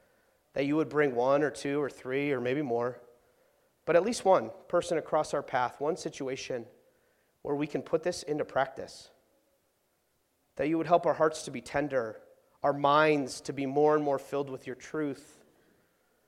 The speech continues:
that we would be walking with the Spirit so that when he prompts us, we would be ready to speak. And, and Lord, I pray for those of us who speak readily, that we would learn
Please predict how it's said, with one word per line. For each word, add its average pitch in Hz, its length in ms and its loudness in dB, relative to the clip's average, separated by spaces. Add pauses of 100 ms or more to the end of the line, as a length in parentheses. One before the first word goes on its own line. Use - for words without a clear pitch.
(320)
that 147 100 0
we 156 120 2
would 143 80 0
be 135 80 -4
walking 156 480 2
with 156 100 0
the - 80 -12
Spirit 147 640 0 (760)
so - 140 -14
that 123 180 0
when 160 240 4
he 151 140 -4
prompts 151 480 2
us, - 460 -6 (880)
we 123 60 -12
would 127 80 -10
be 120 100 -10
ready 127 300 -4
to 135 140 -12
speak. - 400 -12
And, 143 180 -2
and 180 100 4
Lord, 196 160 4
I 185 60 6
pray 175 460 4 (420)
for 156 100 -2
those 156 240 4
of 156 120 2
us 143 340 2 (1400)
who - 140 -10
speak - 400 -4
readily, 143 600 2 (1120)
that 143 120 -2
we 151 120 -2
would 147 160 -2
learn 147 500 2